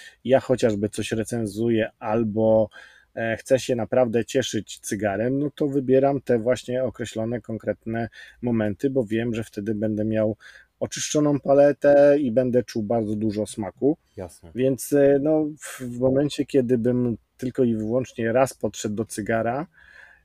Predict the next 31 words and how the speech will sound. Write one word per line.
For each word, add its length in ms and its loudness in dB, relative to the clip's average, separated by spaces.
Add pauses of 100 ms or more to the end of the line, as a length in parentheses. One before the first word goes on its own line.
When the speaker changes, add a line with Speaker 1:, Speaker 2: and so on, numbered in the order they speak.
Speaker 1:
i 140 -2
je, 500 2
powiedzmy, 800 -4 (280)
okropnie 760 0
zbeształ, 640 0
no 140 -6
to 120 -4
bym 200 -2
się 180 -4
czuł 220 -2
nie 120 2
fair. 340 6 (560)
A 80 -8
tylko 260 0
dlatego, 460 2
że 140 0
mam 220 2
doświadczenie 640 0
w 80 -12
tym, 360 -2
że 280 -2 (180)
bardzo 560 2
dużo 440 2
cygar, 680 -2
które 500 -2
na 120 -6
początku, 760 -4
powiedzmy, 400 -4
mi 100 -2
nie 100 -4
smakowały, 680 -2